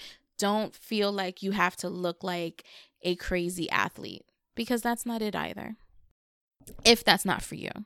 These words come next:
If it is for you, yo, more power to you. Number five is hydrate. Hydrate, drink water, drink water,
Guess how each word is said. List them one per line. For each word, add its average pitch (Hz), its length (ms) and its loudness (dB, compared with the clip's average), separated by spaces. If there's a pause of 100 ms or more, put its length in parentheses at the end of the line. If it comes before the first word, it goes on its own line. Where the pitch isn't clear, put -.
(120)
If 190 220 -4
it 311 60 2
is 403 160 2
for - 100 -4
you, 330 160 0
yo, 269 300 -2
more 196 180 -4
power 247 280 -6
to 254 120 -8
you. 180 160 -6 (680)
Number 285 280 6
five 262 340 6
is 190 320 4
hydrate. 135 460 4 (540)
Hydrate, 262 540 8
drink 208 240 0
water, 208 380 8
drink 202 260 0
water, 226 300 4